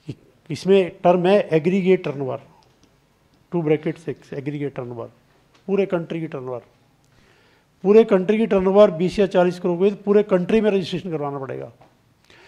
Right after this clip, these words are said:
Within same state आप एक करवा सकते हो, लेकिन दूसरी state को merge नहीं कर सकते,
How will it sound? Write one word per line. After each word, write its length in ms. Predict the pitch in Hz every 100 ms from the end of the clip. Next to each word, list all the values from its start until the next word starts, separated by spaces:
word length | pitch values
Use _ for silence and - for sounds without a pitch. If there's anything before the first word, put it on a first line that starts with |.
| - _ -
Within 320 | 143 185 226
same 280 | - 202 202
state 340 | - 208 208 202
आप 200 | 170 170
एक 140 | 170
करवा 220 | 170 160
सकते 280 | 151 156 -
हो, 100 | 196 233 - - -
लेकिन 140 | 180 160
दूसरी 320 | 170 - 240
state 260 | - 196 175
को 120 | 202
merge 240 | 165 165
नहीं 120 | 175 175
कर 100 | 147
सकते, 340 | 165 -